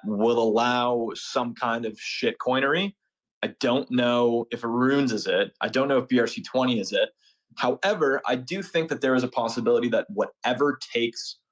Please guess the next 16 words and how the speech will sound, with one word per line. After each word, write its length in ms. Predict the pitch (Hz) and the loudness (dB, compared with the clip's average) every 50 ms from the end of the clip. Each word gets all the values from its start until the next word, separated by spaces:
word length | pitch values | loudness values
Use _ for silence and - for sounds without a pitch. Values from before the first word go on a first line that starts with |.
| _ - | _ -6
hold 340 | - - 110 110 113 127 127 | -2 0 2 2 2 2 2
and 140 | 127 120 120 | 0 0 0
is 180 | 110 107 - - _ _ - 98 98 | 0 -2 -4 -10 _ _ -18 -6 -2
the 120 | 110 123 | -2 0
best 340 | 113 117 107 95 - - - | 0 0 0 -2 -2 -4 -2
to 80 | - 113 | 0 0
use, 480 | 104 101 101 113 131 151 170 175 - - - - - - _ - | 2 2 2 2 2 2 0 -2 -6 -12 -16 -20 -20 -10 _ -2
there's 140 | 127 117 | 0 2
no 160 | 131 135 143 151 | 4 4 4 4
reason 400 | 147 135 139 143 139 131 139 135 | 6 6 6 6 6 4 2 0
that 120 | 120 117 | 0 2
you 100 | 120 113 | 0 0
can't, 420 | 120 - - - 123 120 117 110 - - - _ _ _ _ _ _ _ _ _ _ _ _ _ _ _ _ - | -2 -2 -2 0 0 0 0 -2 -4 -8 -12 _ _ _ _ _ _ _ _ _ _ _ _ _ _ _ _ -2
like, 300 | 117 117 110 101 - - _ _ _ _ - - 117 107 - _ _ - | 0 0 0 -2 -4 -8 _ _ _ _ -10 -10 -10 -10 -12 _ _ -4
I 100 | - 110 | 0 2
know 240 | 113 120 117 107 101 | 2 4 2 2 0